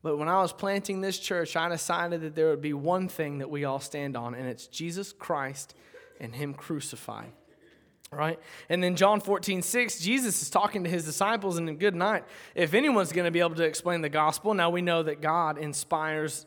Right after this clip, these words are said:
all Scripture, so it's as if Jesus is saying it no matter what. But here in the flesh, Jesus says in John fourteen six, "I am the way, the truth, and the life. No one gets to the Father except by me or but by me."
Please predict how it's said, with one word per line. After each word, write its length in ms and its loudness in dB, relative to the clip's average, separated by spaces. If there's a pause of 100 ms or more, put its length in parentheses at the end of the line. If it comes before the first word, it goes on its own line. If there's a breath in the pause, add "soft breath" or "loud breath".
(140)
all 200 10
Scripture, 400 -6
so 240 0
it's 120 -4
as 120 -2
if 120 0
Jesus 280 -6
is 100 -6
saying 260 -4
it 80 -8
no 60 -8
matter 220 -4
what. 400 0 (400 loud breath)
But 80 0
here 300 2
in 260 2
the 80 4
flesh, 420 -2
Jesus 320 -2
says 380 2 (280 loud breath)
in 100 -4
John 220 2
fourteen 360 -2
six, 380 0 (420 loud breath)
"I 480 6 (120)
am 200 2
the 100 4
way, 460 6
the 160 -2
truth, 600 0
and 160 -2
the 80 2
life. 500 2 (220 soft breath)
No 460 8
one 420 4
gets 320 0
to 180 0
the 120 -2
Father 580 4
except 680 -2
by 240 -2
me 300 -4
or 160 -2
but 320 -4
by 220 -4
me." 420 -6